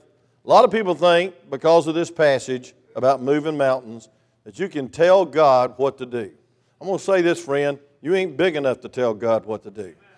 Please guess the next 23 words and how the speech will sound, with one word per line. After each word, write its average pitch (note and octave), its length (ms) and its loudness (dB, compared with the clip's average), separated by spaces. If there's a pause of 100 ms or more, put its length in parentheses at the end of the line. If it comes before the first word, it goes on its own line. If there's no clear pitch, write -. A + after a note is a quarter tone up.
(300)
He's F#3+ 200 -4
God, E3 460 8
and C3 100 -10
he'll E3 120 -2
do D#3+ 180 0
what E3 160 2
he E3 100 0
wants D3+ 280 -2
to C#3 80 -8
do, B2+ 280 -2 (280)
but C#3 80 -2
it's E3 120 -2
great E3+ 340 2
to C#3 100 -10
get E3+ 180 -2
involved D3+ 600 4
in C3 100 -6
what C#3+ 220 -2
he D#3 100 -4
wants C#3+ 320 -6
to A#2 140 -10
do. G#2+ 240 -8
Amen? C3+ 400 -6